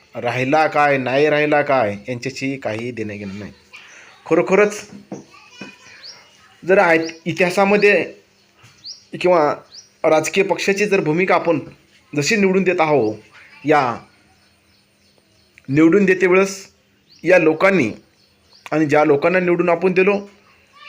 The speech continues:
हे ओबीसी असेल, भटक्या जाती असेल किंवा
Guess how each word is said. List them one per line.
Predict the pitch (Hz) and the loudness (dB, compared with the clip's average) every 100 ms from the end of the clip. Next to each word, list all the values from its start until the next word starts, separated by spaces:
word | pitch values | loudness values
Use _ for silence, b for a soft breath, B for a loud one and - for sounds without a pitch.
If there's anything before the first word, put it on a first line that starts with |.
| - | -2
हे | 196 180 117 - - - - - 1077 1077 _ _ _ _ _ _ _ _ _ | 2 2 0 -4 -16 -20 -20 -20 -20 -20 _ _ _ _ _ _ _ _ _
ओबीसी | 147 143 170 180 | -2 0 0 0
असेल, | 160 175 160 - _ _ - | 2 -2 -4 -10 _ _ -8
भटक्या | 120 - 160 | -6 0 0
जाती | 160 170 | 2 2
असेल | 165 - 175 170 - _ _ _ _ _ _ _ _ _ _ _ _ _ _ _ _ _ _ _ _ _ _ _ _ _ | 0 0 -4 -6 -16 _ _ _ _ _ _ _ _ _ _ _ _ _ _ _ _ _ _ _ _ _ _ _ _ _
किंवा | - 170 170 147 | 0 2 2 0